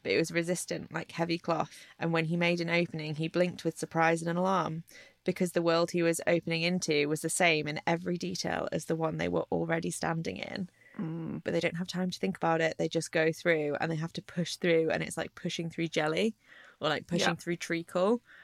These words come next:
Speaker 1: which I love, like,
Speaker 2: Mm-hmm.
Speaker 1: the description of the dragonfly's wings, like, fold, like, kind of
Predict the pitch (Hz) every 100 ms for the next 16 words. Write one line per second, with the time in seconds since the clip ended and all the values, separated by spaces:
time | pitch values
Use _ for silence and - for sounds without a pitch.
0 | - 175 170 165 175 175 165 165 170 -
1 | 180 - 175 170 - 151 160 160 165 165
2 | 165 156 170 170 175 - - - 165 175
3 | - - - 165 156 160